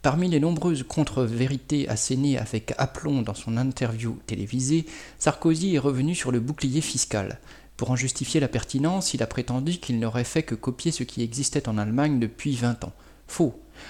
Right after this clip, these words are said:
Le bouclier fiscal qui existait en Allemagne, sous une forme assez différente d'ailleurs de ce qui existe en France aujourd'hui, a été abrogé en deux mille six.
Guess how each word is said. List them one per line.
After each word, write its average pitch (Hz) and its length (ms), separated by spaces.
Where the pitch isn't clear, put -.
Le 127 100
bouclier 165 320
fiscal 175 440
qui - 80
existait 139 400
en 113 100
Allemagne, 123 440
sous 123 140
une 107 180
forme 120 340
assez 101 280
différente 135 500
d'ailleurs 107 320
de 107 80
ce - 140
qui - 200
existe 120 360
en 104 60
France - 320
aujourd'hui, 123 400
a 131 60
été 151 200
abrogé 139 520
en 123 80
deux 139 100
mille 135 140
six. - 420